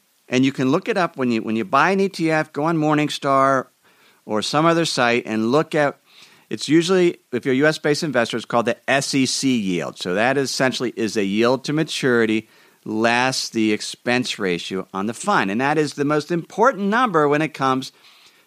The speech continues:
to bond investing. Look at what the starting yield to maturity is. If it's an individual bond, you hold the bond to maturity, you'll get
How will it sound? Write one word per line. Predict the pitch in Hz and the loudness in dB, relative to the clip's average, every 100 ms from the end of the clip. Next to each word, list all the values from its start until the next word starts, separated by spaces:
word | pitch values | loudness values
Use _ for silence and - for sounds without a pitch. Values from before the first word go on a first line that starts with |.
| - | -6
to | 147 | -4
bond | - 117 113 117 | 0 2 2 2
investing. | 135 131 175 185 127 110 113 | 0 0 0 0 -2 -2 0
Look | 156 180 | 2 2
at | 214 | 0
what | 190 175 175 156 | 2 2 2 -2
the | 143 | -6
starting | - - 123 127 143 160 180 185 180 _ _ - | -6 -4 2 4 4 2 0 -2 -6 _ _ -4
yield | 120 135 147 | 2 2 2
to | - | -2
maturity | 185 190 160 135 120 110 | -2 -2 0 0 2 0
is. | 104 147 190 - _ _ - _ _ _ | 0 -2 -4 -14 _ _ -20 _ _ _
If | 123 117 | -2 -2
it's | 104 | -2
an | 123 | 0
individual | 143 175 175 170 180 | 2 2 0 0 2
bond, | 156 151 170 | 4 4 4
you | 151 | 0
hold | 139 143 | 0 0
the | |
bond | 143 147 151 | 2 2 2
to | |
maturity, | 151 - 147 160 | 0 0 0 2
you'll | 143 120 139 | 2 2 2
get | 117 120 131 139 | -2 -2 -2 -2